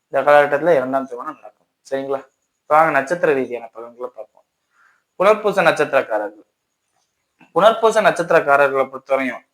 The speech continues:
இந்த காலகட்டம் திருமணத்துக்கு ஒரு அற்புதமான காலகட்டம். சுப விரயம் ஏற்படும் அப்படிங்கறத தான் சொல்லணும். அதாவது சு-, உங்களுக்கு விரயம் ஏற்படும், நான் ஆரம்பத்துல சொல்லியிருப்பேன், இந்தந்த மாதிரி எல்லாம் மருத்துவ செலவு ஏற்படும் அப்படின்ட்டு.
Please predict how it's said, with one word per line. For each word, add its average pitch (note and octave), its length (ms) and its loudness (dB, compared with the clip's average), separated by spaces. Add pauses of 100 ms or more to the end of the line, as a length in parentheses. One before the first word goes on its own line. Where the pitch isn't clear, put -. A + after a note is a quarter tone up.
(120)
இந்த C3+ 180 0
காலகட்டம் E3 560 6
திருமணத்துக்கு F#3+ 680 -2
ஒரு C3+ 120 4
அற்புதமான C#3+ 580 -2
காலகட்டம். - 560 -14 (1120)
சுப G#3 220 8
விரயம் G3+ 460 6
ஏற்படும் F3+ 540 4 (180)
அப்படிங்கறத D3 500 2
தான் C#3 200 -6
சொல்லணும். A#2 360 -16
அதாவது D3+ 360 4
சு-, C3+ 360 0
உங்களுக்கு B2+ 360 0
விரயம் E3+ 420 4
ஏற்படும், D3+ 360 0
நான் C3+ 180 4
ஆரம்பத்துல D3+ 420 0
சொல்லியிருப்பேன், C3+ 440 -8
இந்தந்த C3+ 280 -2
மாதிரி C3+ 200 -2
எல்லாம் D3 180 -2
மருத்துவ D3 380 0
செலவு C3 320 -4
ஏற்படும் B2 360 -8
அப்படின்ட்டு. A#2 360 -20